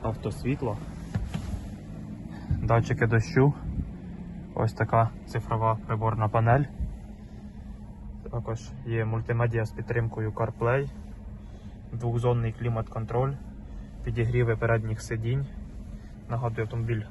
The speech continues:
на автоматі. Салон в дуже гарному стані, стан нового автомобіля. Позаду також все в дуже гарному стані.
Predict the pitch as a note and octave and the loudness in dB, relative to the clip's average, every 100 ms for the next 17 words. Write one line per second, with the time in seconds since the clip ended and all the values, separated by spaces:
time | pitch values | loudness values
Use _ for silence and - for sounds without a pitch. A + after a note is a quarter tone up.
0 | - A2+ G#2+ - A2 A2+ B2+ - A#2+ - | -6 -4 -2 -4 -4 0 0 -2 -6 -8
1 | - - - - - - - - - - | -10 -12 -12 -10 -8 -8 -10 -14 -14 -4
2 | B2 C3+ B2+ - - - - - - - | 0 2 2 0 -8 -10 -8 -8 -8 -6
3 | - - C3+ C3 A#2 A#2+ A2+ A2+ G#2+ - | -4 0 2 4 4 6 4 4 0 2
4 | C3+ D3 G#2+ - - - - - - - | 4 4 2 -2 -6 -8 -10 -10 -10 -10
5 | - - - - - B2 A#2+ A#2 A2+ A#2 | -10 -10 -10 -10 0 2 4 4 4 4
6 | A2 A2 A2+ A2 C#3+ A#2 - - - - | 2 0 0 4 6 6 4 -2 -4 -4
7 | - - - - - - - - - - | -4 -2 10 12 12 8 4 6 6 6
8 | - A2+ A#2+ A#2 G#2+ - - - - - | 4 4 6 4 2 0 -4 -6 -6 -4
9 | - A#2+ A2+ G#2+ - - - - - - | 0 2 2 0 -2 -4 -4 -6 -6 -6
10 | - - - A#2+ A2 A#2+ A2+ A2 A2 G#2+ | -4 -2 -2 0 2 2 2 2 2 0
11 | G#2 C3+ D3 C3 | 0 4 4 4